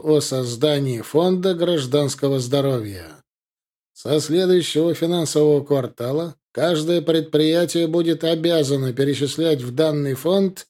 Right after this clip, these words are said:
определённый процент своей чистой прибыли, который будет, в свою очередь, рассчитан по прогрессивной шкале.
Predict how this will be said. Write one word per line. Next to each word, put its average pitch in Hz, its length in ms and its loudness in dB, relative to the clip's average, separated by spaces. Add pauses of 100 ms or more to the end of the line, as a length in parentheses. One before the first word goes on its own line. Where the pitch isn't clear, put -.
(320)
определённый 170 1080 2
процент 175 480 0
своей 151 340 2
чистой 143 480 -2
прибыли, 131 680 -2 (360)
который 151 380 0
будет, 156 320 2
в - 40 -6
свою 151 300 4
очередь, 175 440 0
рассчитан 156 760 0
по 175 160 2
прогрессивной 151 840 0
шкале. 131 520 -4